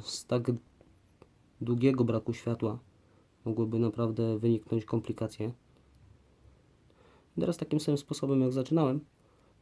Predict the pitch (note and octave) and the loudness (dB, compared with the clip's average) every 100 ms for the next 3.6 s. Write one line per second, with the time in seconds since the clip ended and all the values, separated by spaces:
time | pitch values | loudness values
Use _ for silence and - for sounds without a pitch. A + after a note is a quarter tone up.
0 | _ - B2+ C3 C3+ B2+ A#2+ A#2 A2+ C3 | _ -6 -2 2 4 4 2 2 2 0
1 | - _ - A#2+ A#2+ A#2+ A#2+ A#2 A2 A2+ | -4 _ -4 2 2 2 -2 -2 -2 -2
2 | A2 A2 - _ _ _ - B2 A#2 - | -2 -4 -10 _ _ _ -2 0 2 0
3 | A#2 - A#2 G#2+ B2+ - | -6 -6 -6 -4 -6 -8